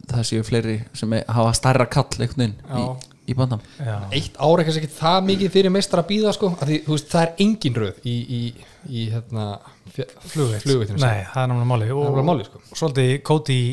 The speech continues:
Speaker 3: náttúrulega var kominn til að bara, en
Speaker 2: Já.
Speaker 3: hann tapar í bandaveitinni.
Speaker 2: Og, og þá er
Speaker 3: Bara
Speaker 2: það
Speaker 1: Þá sú lest einhvern veginn.
Speaker 3: Já.
Speaker 2: Já,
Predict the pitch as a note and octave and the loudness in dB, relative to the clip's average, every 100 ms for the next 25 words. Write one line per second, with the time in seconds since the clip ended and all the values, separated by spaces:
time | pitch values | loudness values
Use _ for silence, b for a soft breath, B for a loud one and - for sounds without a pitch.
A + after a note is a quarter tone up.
0 | - G#2+ B2+ B2+ A2+ A2 - A#2+ C#3 D3+ | -4 -4 -2 0 0 0 -6 -2 2 2
1 | D3 - C3+ A#2+ C3 A#2+ A#2 A#2+ D3 E3+ | 0 0 0 2 2 0 2 2 2 2
2 | B2+ C3+ B2 C#3+ C#3+ C3+ B2+ C3+ - _ | 4 4 4 2 4 4 2 0 -14 _
3 | _ _ D#3 C#3 C3+ A#2+ A#2+ A#2+ A#2+ A2+ | _ _ -2 0 2 0 2 2 0 0
4 | C3+ C#3 C#3+ C#3+ D3+ - - - - - | 0 2 2 0 -2 -4 -4 -6 -10 -4
5 | A#2 A#2 A#2 C3+ C3+ C3+ C#3+ C3+ C#3+ C3 | -2 0 2 4 4 4 0 2 2 2
6 | C3 C3+ C3+ C3 | 2 0 -2 -6